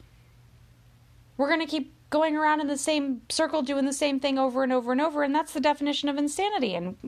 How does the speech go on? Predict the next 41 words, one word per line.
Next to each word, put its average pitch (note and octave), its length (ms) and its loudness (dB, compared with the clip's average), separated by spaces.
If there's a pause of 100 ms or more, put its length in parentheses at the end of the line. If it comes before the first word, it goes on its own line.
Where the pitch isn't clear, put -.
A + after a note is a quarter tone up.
(140)
listen, G3 420 -2
Linda, F3 240 0
we A#3+ 120 2
don't A#3+ 200 0
live F3 140 -2
in F3 100 -2
insanity D#3+ 540 -4
in D3+ 100 -4
this - 180 -6
world, - 220 -4
okay? C4+ 340 -2 (540)
We, A#3 500 -4
we B3+ 300 0
don't, F#4 240 2
we D#4+ 140 2
don't A#4 220 2
accept D#4 280 0
insanity A#3 560 0
here. - 260 -6 (720)
It's - 220 0
peace, G#4+ 280 4
calm, F#4+ 380 2
love, D#4+ 160 4
and D#4+ 140 -2
vibes. A3+ 540 0 (440)
I'm B3+ 140 2
gonna, C#4+ 320 0
you C4+ 100 -2
know, G#3+ 240 0 (100)
light A#3 220 2
a A3+ 60 0
fire A#3+ 260 4
up G#3+ 140 0
under G3 140 0
your F3+ 100 -2
bum F#3 260 2
and F3 300 -4
make G3 240 -4
you F3+ 40 -2
move, F#3+ 340 -2
but - 180 -2